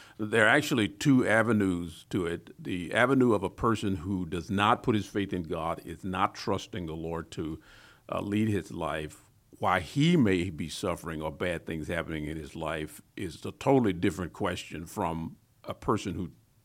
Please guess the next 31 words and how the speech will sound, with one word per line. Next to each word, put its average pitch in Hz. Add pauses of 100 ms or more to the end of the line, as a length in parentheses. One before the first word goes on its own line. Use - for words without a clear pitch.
(220)
faith -
in 87
God, 82
who 80
walks 101
with 82
God, 82 (160)
believes 113
in 92
God, 82 (560)
and 151
to 139
some 143
degree 113
probably 104
expects -
life 85
to -
be 82
easier. 78 (380)
So 110 (220)
why 120
do 117
bad 107
things 98
happen 92
in 85
the 87
life 85
of 78
believers 90